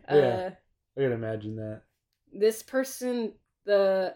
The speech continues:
Speaker 2: last owner of this house passed away in two thousand seventeen, and we bought this place in, like, twenty twenty-one or twenty twenty-two. So after two years, they don't have to tell you if someone passed away in the house. So big think.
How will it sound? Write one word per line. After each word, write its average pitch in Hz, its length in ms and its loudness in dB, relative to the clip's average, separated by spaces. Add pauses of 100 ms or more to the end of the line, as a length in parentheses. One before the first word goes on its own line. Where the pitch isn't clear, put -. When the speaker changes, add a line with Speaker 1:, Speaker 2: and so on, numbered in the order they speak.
Speaker 2:
last 240 300 0
owner 240 200 2
of 214 80 0
this 214 140 -4
house 202 160 -4
passed 185 300 -4
away 196 160 0
in 190 140 -8
two - 180 -10
thousand 214 420 -2
seventeen, 233 680 -4
and 226 80 -4
we 185 100 -4
bought 185 220 -6
this 196 160 -6
place 190 320 -8
in, 185 100 -12
like, 175 220 -10 (160)
twenty 185 520 -10
twenty-one 185 580 -6
or 202 80 -8
twenty 180 300 -10
twenty-two. 196 760 -4 (560)
So 180 840 -2
after 220 300 0
two 262 240 -4
years, 196 300 0
they 175 80 -6
don't 170 160 -12
have 170 140 -20
to 170 60 -10
tell 156 240 -16
you 156 300 -14
if 165 100 -14
someone 170 240 -10
passed - 300 -12
away 165 140 -12
in - 100 -16
the - 60 -20
house. - 360 -18
So - 320 -14 (720)
big 202 180 4
think. 214 400 0